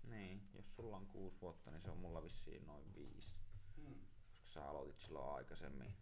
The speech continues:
Speaker 1: käymään klubilla. Muistatko näistä alkuajoista hirveästi?
Speaker 2: Se oli Patteritie, O G.
Speaker 1: Se oli.
Speaker 2: O G Kettokymi. Se oli hyvää aikaa.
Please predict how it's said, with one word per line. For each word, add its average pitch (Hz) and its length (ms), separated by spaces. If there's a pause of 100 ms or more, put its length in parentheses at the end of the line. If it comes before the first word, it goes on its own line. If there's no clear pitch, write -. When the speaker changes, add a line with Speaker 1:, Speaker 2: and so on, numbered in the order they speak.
(1040)
Speaker 1:
käymään 104 680
klubilla. 101 640 (1500)
Muistatko 113 720 (680)
näistä 101 420 (320)
alkuajoista 98 880
hirveästi? 98 600 (520)
Speaker 2:
Se - 60 (160)
oli 87 260 (340)
Patteritie, 87 840 (380)
O 196 200
G. 170 120 (540)
Speaker 1:
Se - 180 (180)
oli. 135 140
Speaker 2:
O 143 40
G 123 320
Kettokymi. 95 800
Se - 360
oli 98 140
hyvää 101 320
aikaa. - 380